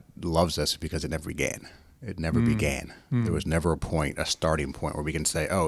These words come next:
Speaker 1: it was at that point when I was this, doing that, or stop, or I stopped doing this, he began to love me."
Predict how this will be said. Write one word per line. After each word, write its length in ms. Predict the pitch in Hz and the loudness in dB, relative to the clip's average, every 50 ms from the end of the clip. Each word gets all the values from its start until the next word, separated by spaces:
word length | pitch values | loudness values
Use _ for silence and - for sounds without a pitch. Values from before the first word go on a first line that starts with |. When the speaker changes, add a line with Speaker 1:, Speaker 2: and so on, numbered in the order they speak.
| 78 | 0
Speaker 1:
it 60 | 80 | -2
was 320 | 80 80 82 - - - - - - - - - - | -2 -2 -2 -2 -2 -4 -6 -6 -14 -20 -20 -14 -14
at 140 | 90 - - | -12 -4 4
that 200 | 135 127 127 127 | 6 6 6 6
point 280 | - - 98 87 85 80 | 4 2 2 2 2 2
when 100 | 85 78 | 2 2
I 140 | 82 87 87 | 4 4 4
was 400 | 87 82 76 - - - - - - - - - - - - | 2 2 0 0 -2 -4 -4 -6 -12 -18 -20 -20 -20 -12 -4
this, 300 | - 104 107 101 - - | 2 4 4 4 4 4
doing 280 | - - 82 78 76 76 | 2 2 0 0 0 2
that, 340 | 82 87 90 90 - - - - - - - - - - - | 2 4 4 4 2 0 -6 -16 -18 -16 -16 -16 -18 -18 -16
or 140 | - - - | -12 -8 -6
stop, 420 | - - - 92 90 87 - - | -4 0 4 6 6 6 6 4
or 180 | 90 80 76 73 | 2 2 4 4
I 120 | 73 73 78 73 65 - - - - | 2 2 -2 -6 -12 -12 -14 -14 -10
stopped 360 | - - - 87 82 - 78 | -6 2 6 6 6 6 6
doing 240 | 92 85 82 80 80 | 2 2 2 2 2
this, 220 | 78 76 73 - - | 2 2 0 0 -2
he 100 | - 80 | -2 -4
began 240 | 76 73 73 69 | -4 -4 -4 -4
to 60 | 69 69 | -4 -4
love 200 | 71 - 78 82 | -4 -4 -4 -6
me." 220 | 80 - - - | -8 -10 -12 -12